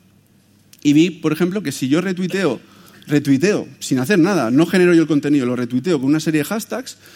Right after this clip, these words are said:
de repente, boom, automáticamente me, me añaden en un montón de listas. Si, por ejemplo, pongo cosas de Power B I, igual, me siguen añadiendo automáticamente en un montón de listas, listas que luego ve otra gente, por lo que entonces llego a ese tipo de personas.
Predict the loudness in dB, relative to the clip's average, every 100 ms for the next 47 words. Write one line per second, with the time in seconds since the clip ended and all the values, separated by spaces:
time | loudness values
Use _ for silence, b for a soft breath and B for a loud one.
0 | B -2 0 2 4 4 2 0 -6 -6
1 | -2 0 0 0 0 0 -2 -6 _ -4
2 | -2 0 -2 -2 -2 -4 -4 -8 -10 -14
3 | -20 -20 -20 _ b b b b b b
4 | b b b _ -2 0 2 2 2 0
5 | 0 0 -2 -2 0 2 2 2 2 0
6 | 0 -2 0 -2 -4 -10 -8 -6 -2 2
7 | 4 4 4 4 2 2 -2 -2 -2 -4
8 | -2 -2 -2 -2 -2 -2 -4 -4 -4 -4
9 | -6 -6 -6 -4 -6 -4 -2 0 -2 -4
10 | -4 -6 -8 -8 -6 -4 -4 -6 -8 -12
11 | -12 b b b -2 0 0 -4 -12 -12
12 | -10 -8 -8 -8 -8 -10 -10 -12